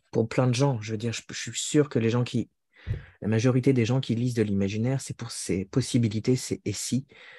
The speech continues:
Et si la société était différente ? Et si j'étais pas traité de cette façon ? Et si, euh, il y avait une égalité ? Et si, euh, euh, l'écologie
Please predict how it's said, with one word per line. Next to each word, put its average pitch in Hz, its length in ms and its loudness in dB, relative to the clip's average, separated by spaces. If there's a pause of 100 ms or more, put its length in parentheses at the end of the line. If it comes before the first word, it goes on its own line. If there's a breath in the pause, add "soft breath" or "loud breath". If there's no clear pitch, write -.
(220 loud breath)
Et - 80 -2
si - 160 0
la 117 100 4
société 117 480 2
était 117 180 0
différente ? 117 720 0
Et 110 80 0
si 123 220 -2
j'étais 110 260 -2
pas 110 140 -4
traité - 260 -2
de - 80 -6
cette - 160 -4
façon ? 135 460 -2 (480 loud breath)
Et 101 100 -2
si, 135 640 4
euh, 101 240 4
il 98 80 0
y 104 60 2
avait 107 180 2
une 113 140 2
égalité ? 107 760 2
Et 104 60 -2
si, 131 580 0
euh, 98 200 0 (680 loud breath)
euh, - 360 -8 (680)
l'écologie 117 960 2